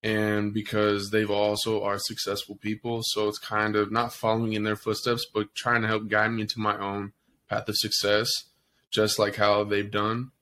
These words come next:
So it's absolutely something,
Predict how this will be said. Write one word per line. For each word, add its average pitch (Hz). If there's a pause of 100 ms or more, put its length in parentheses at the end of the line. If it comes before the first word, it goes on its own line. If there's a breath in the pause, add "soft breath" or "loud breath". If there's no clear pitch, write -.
(880)
So 110
it's - (360)
absolutely 113
something, 107